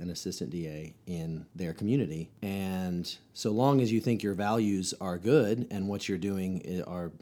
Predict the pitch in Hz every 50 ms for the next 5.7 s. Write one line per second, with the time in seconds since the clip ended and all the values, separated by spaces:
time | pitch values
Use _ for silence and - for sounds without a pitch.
0 | - - 120 110 98 98 92 - 104 95 90 92 87 85 92 90 87 87 85 82
1 | 80 80 - - - 95 101 95 92 90 87 85 - - 92 87 87 85 - -
2 | 92 120 147 135 104 92 98 107 107 90 90 90 92 87 85 82 - - - -
3 | - 95 87 85 110 107 107 107 - 98 104 110 113 117 113 107 107 101 104 104
4 | 101 98 95 95 101 98 - 104 95 92 92 90 - - - - - - - -
5 | - - - 101 - - - 139 131 - - - -